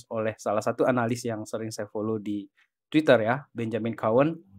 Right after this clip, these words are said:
Dia menyatakan bahwa patterns yang dua ribu sembilan belas untuk Bitcoin ini sudah komplit sekarang ini. Dan sekarang ini akan seperti apa kelanjutan dari patterns tersebut. Jadi untuk teman-teman yang mungkin ya tidak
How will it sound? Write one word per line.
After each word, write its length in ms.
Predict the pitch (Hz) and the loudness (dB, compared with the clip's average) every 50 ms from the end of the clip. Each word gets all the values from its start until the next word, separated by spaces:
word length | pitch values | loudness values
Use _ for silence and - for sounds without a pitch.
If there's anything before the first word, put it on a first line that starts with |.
| - - - _ _ - | -20 -20 -20 _ _ 6
Dia 160 | 127 156 185 | 10 10 10
menyatakan 480 | 196 180 165 160 - 156 - 190 190 | 12 10 8 10 8 8 8 8 6
bahwa 240 | 175 147 139 151 151 | 8 8 12 10 10
patterns 480 | 151 156 139 131 - - 160 156 165 160 - | 12 10 6 8 8 6 6 6 6 4 4
yang 160 | 139 131 127 123 | 6 6 8 6
dua 160 | 123 120 120 | 6 6 6
ribu 80 | 123 | 2
sembilan 400 | 120 - - 123 120 117 117 113 | 0 0 0 2 2 4 4 4
belas 240 | 107 127 135 - - | 6 6 4 4 2
untuk 240 | - 120 117 123 117 - - | -10 -8 -6 -8 -6 -4 -4
Bitcoin 400 | - 120 - - 117 113 117 120 | -6 -4 2 2 4 4 4 4
ini 160 | 123 151 156 | 4 4 4
sudah 240 | - 131 117 120 120 | 4 2 2 2 2
komplit 400 | - 120 127 127 - 156 147 151 | 4 2 2 4 4 4 4 4
sekarang 400 | - - 123 120 120 123 127 139 | 0 0 2 4 4 4 4 2
ini. 160 | 131 117 117 123 _ _ _ _ _ _ _ - | 2 2 0 -4 _ _ _ _ _ _ _ -4
Dan 160 | 117 123 117 117 | -2 -2 0 0
sekarang 400 | - 131 - 127 123 120 127 139 | -2 2 4 4 4 4 4 6
ini 80 | 160 | 6
akan 240 | 165 147 147 131 131 | 6 6 6 4 2
seperti 400 | - - 120 - 120 120 - 131 | 2 -2 -2 -2 -2 0 2 4
apa 400 | 120 135 135 - 123 117 120 120 - _ - | 4 4 4 6 6 4 4 4 -6 _ 0
kelanjutan 480 | - 127 120 120 117 120 120 - 123 120 | 4 6 6 6 6 4 6 6 6 6
dari 240 | 113 113 110 113 104 | 6 4 4 2 0
patterns 480 | - 113 101 - 117 110 110 - - | 0 -2 2 2 2 2 2 -2 -2
tersebut. 480 | - 120 107 - - 110 110 113 104 - _ _ - | -2 -2 -2 -2 -4 -2 -2 -2 -2 -4 _ _ -6
Jadi 240 | - 113 107 131 135 | -4 -2 2 2 2
untuk 160 | 131 - - | 2 0 -2
teman-teman 480 | - 139 131 120 - 127 131 147 156 151 | 2 2 2 2 4 4 6 6 8 6
yang 240 | 127 120 120 120 | 6 4 2 0
mungkin 400 | 131 123 123 123 117 120 156 139 | -2 -2 -2 -2 0 0 2 2
ya 160 | 127 120 123 120 | 2 2 0 0
tidak 240 | 120 120 110 117 | -2 0 0 0